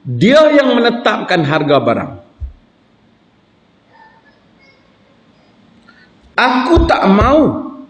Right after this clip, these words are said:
berjumpa dengan Allah dalam keadaan ada orang yang menuntut daripada aku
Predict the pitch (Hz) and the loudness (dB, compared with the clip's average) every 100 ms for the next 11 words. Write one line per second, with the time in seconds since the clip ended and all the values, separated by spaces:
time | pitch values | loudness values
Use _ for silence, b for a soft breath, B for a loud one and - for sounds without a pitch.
0 | _ _ _ _ _ _ _ - 180 185 | _ _ _ _ _ _ _ -4 -2 2
1 | 233 302 285 240 233 233 220 202 190 196 | 2 0 2 2 2 0 0 0 2 4
2 | 220 269 262 156 - - - - _ _ | 4 2 2 -2 -6 -16 -20 -20 _ _
3 | _ _ - 170 220 226 226 180 208 233 | _ _ -4 0 0 0 -2 -2 0 0
4 | - 240 233 226 208 226 - 254 269 254 | 0 -2 -2 -2 0 0 2 2 2 2
5 | 247 233 226 240 302 311 302 311 - 202 | 0 0 0 0 2 2 2 0 0 0
6 | 214 233 233 220 240 285 285 233 92 - | 2 2 0 0 2 2 0 -2 -4 -8